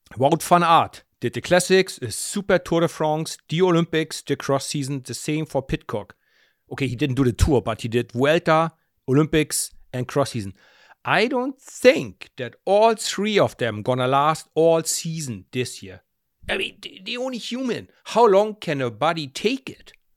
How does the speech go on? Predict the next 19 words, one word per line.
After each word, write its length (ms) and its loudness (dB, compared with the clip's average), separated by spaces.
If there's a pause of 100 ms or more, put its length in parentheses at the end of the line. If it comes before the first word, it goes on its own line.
(160)
You 120 -2
know, 160 0
I 40 -4
mean, 160 -2
they 180 -2
race 220 -2
at 120 -10
the 100 0
highest 480 -2
level 420 4 (420)
at 140 -8
the 100 -4
classics, 560 -4
at 120 -8
the 100 0
Tour, 400 2 (320)
at 140 -8
the 80 -2
Olympics, 640 -4